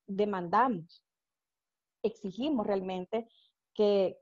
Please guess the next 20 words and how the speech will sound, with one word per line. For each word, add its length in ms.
quienes 380
hayan 240
cometido 540
un 100
delito 320
en 80
contra 320
de 80
una 180
mujer 380
sea 180
sancionado 880
y 300
que 100
se 180
cumpla 460
a 180
cabalidad 720
su 160
pena, 400